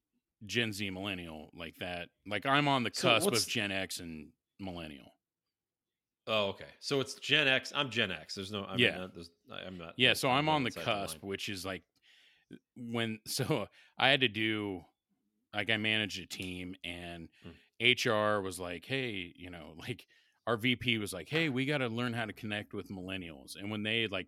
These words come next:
Speaker 1: put up on the screen, like, the age bracket, I'm like, "I'm out."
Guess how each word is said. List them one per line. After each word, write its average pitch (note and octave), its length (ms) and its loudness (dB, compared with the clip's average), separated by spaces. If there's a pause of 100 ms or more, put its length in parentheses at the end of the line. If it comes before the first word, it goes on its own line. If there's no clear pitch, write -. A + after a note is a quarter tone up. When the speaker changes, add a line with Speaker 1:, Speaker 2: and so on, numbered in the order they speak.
Speaker 1:
put A2 140 -2
up G#2 140 0
on G2+ 160 0
the F2+ 60 -8
screen, G2+ 520 -6
like, F2 220 -10
the D2+ 80 -8
age F2+ 280 -6
bracket, G2+ 360 -2
I'm F#2+ 120 -6
like, E2+ 200 -8 (640)
"I'm C#3 160 4
out." A#2+ 280 4